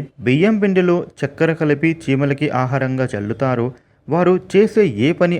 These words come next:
అయినా కూడా వెంటనే నెరవేరుతుందని పరిహార శాస్త్రం చెబుతుంది. ఇక అదేవిధంగా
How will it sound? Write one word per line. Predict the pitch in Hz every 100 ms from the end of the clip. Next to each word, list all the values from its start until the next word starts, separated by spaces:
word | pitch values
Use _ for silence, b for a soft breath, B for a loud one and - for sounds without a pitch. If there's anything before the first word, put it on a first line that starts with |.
| -
అయినా | 143 156 156
కూడా | - 143
వెంటనే | 147 110 110 113 131
నెరవేరుతుందని | 147 135 139 143 135 143 131 117 147 - _
పరిహార | 117 113 123 151
శాస్త్రం | 156 160 156 160
చెబుతుంది. | 156 110 92 127 120 101 - _ _ _ _ _ _ _ _ _ _ _ -
ఇక | 160
అదేవిధంగా | 196 - 123 117 165 180 170 151